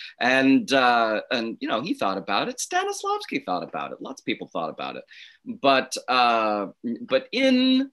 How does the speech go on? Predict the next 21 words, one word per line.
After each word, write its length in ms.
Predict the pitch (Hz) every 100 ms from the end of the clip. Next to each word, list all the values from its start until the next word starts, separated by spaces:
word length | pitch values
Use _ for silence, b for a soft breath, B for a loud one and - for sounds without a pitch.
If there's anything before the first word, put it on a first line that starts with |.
| _
what 200 | 139 147
we 80 | 165
will 100 | 147
call 460 | 139 143 139 143 120
the 80 |
modern 580 | 107 107 147 156 156 156 -
era, 460 | 113 110 82 71 73 _ _ _ _ _ -
um, 880 | 110 107 104 101 98 98 95 92 92 - b b _ _ _
uh, 440 | 101 104 98 92 85 - -
there 580 | 101 90 110 107 107 -
has 160 | 101
been 280 | - 101 90
scant 760 | 82 - - 185 139 107 - - _ _ _ _ _
attention 580 | - 101 82 - - - _ _ _ _ 90 92
to 320 | 98 90 85
safety 640 | - 87 82 - 65 57 _ _
for 140 | - 85
the 80 |
actor, 340 | 82 73 - 60
emotional 540 | 90 87 92 - 85 76
safety 520 | - 67 _ 50 55